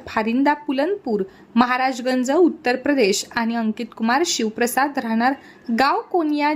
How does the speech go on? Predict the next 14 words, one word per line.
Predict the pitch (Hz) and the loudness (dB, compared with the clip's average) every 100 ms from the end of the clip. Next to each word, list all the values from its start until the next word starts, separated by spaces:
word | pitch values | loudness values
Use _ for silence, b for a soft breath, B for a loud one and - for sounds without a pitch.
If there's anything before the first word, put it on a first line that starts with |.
| 269 | -2
जिल्हा | 226 240 262 | 0 2 0
महू, | 285 226 220 339 | 0 -2 4 4
उत्तर | 370 - 254 | 4 2 -4
प्रदेश, | 254 220 196 214 - B B - | -4 -4 -2 -2 -6 B B -4
हे | 302 | 2
दोघेही | 285 277 311 359 | 2 2 2 2
काम | 415 302 247 | 2 -2 -2
करत | 240 208 208 | -4 -4 -4
होते | 226 226 202 208 b b - | -4 -4 -4 -6 b b -4
आणि | 220 226 | 2 2
शीतपेयाच्या | - 226 226 220 220 220 220 254 233 | 2 0 -2 2 2 2 2 0 2
गोडाऊनमध्येच | 233 254 294 254 220 208 262 262 | 2 2 2 0 0 0 -2 0
वास्तव्यास | 240 254 - 214 214 214 | 0 -2 -2 0 0 0
असायचे. | 226 220 220 220 226 | -2 -2 -2 -2 -4